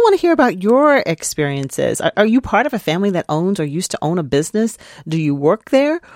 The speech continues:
What systems are in place to make sure things are running smoothly? What causes problems? Uh, give us a call at six five one, two two seven, six thousand, or you can call eight hundred, two four two, twenty-eight twenty-eight. What are your thoughts about family businesses?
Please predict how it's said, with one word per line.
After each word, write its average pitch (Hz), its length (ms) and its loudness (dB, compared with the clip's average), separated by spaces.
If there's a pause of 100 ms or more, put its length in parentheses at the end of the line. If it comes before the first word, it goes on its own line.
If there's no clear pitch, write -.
(140)
What 311 220 2
systems 180 540 -2
are 156 100 0
in 151 100 -4
place 175 240 -2
to 180 80 -4
make 170 140 -2
sure 185 220 -2
things 175 240 -4
are 160 80 -2
running 143 220 -4
smoothly? 190 440 0
What 170 200 -2
causes 160 340 -4
problems? 185 640 -4 (280)
Uh, 143 180 0
give 180 240 0
us 262 120 -2
a 403 60 0
call 180 300 2
at - 140 -4
six - 260 -6
five 240 320 2
one, 151 380 -4
two 277 340 -4
two 262 320 -4
seven, 151 640 -2
six - 400 -6
thousand, 139 640 -4
or 214 240 0
you 196 80 -2
can 160 140 -8
call 123 260 -6
eight 147 220 -4
hundred, 131 480 -6
two 233 260 -4
four 151 280 -2
two, 143 340 -2
twenty-eight - 720 -6
twenty-eight. 135 840 -6 (320)
What 151 120 -4
are - 20 -4
your 311 120 2
thoughts - 340 -2
about 120 320 -6 (220)
family 123 320 -4
businesses? - 580 -10